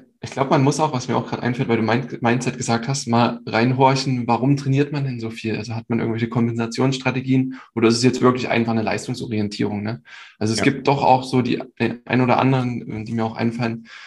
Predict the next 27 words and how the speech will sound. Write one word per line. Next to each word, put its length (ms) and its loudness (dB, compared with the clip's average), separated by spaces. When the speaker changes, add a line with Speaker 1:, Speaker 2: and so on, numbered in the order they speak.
Speaker 1:
die 320 -2
damit 400 0
irgendwelche 340 2
Bewältigungsmechanismen 1120 -2
haben, 260 -2
ähm, 200 -4
einfach 240 -8
so 160 -2
viel 160 -6
zu 100 -12
trainieren 380 -4
und 100 -6
immer 140 -2
nur 160 -6
zu 100 -20
ballern. 400 -6
Ähm, 180 0
da 60 0
muss 180 4
man 100 2
einfach 300 -2
gucken, 240 0
ob 160 -4
das 200 -6
extrinsisch 520 -2
motiviert 480 -2
ist 300 -6